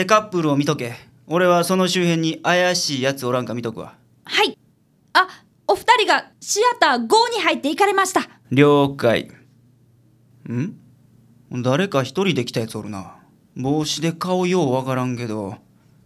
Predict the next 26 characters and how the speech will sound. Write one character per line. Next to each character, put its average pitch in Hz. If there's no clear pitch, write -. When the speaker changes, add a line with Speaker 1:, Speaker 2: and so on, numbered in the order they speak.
Speaker 1:
あ 139
れ 165
は 156
二 190
人 156
の 107
後 117
つ 139
け 107
て 104
る 92
な。 113
あ、 117
間 127
違 135
い -
な 107
い。 -
よ 143
し、 -
行 151
く 156
ぞ。 113
Speaker 2:
は、 480
は -
い。 440